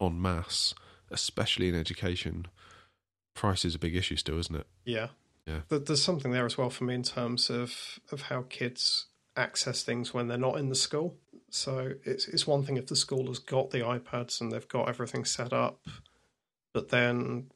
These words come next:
Speaker 2: when those kids go home and those machines stay in the school, do they have these things at home? They might have access to, they might have an older iPhone maybe,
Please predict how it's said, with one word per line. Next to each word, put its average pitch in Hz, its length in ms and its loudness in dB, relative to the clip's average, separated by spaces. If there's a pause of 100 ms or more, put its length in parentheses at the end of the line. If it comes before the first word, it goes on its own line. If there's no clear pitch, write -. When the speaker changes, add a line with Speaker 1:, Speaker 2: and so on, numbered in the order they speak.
Speaker 2:
when 123 160 2
those 123 180 4
kids - 260 0
go 117 200 2
home 156 440 0 (520)
and 131 160 0
those 117 320 -2
machines 120 380 0
stay 120 280 2
in 127 120 -2
the - 100 -10
school, 139 460 2 (840)
do 131 140 6
they 120 160 6
have 113 240 0
these 110 240 -2
things 110 260 -2
at - 140 -2
home? 113 280 -2 (640)
They 127 100 2
might 131 200 4
have 123 140 2
access 123 380 -2
to, 120 320 -4 (540)
they 120 60 -2
might 120 180 2
have 139 200 2
an 120 100 0
older 120 240 0
iPhone 117 520 4
maybe, 113 600 0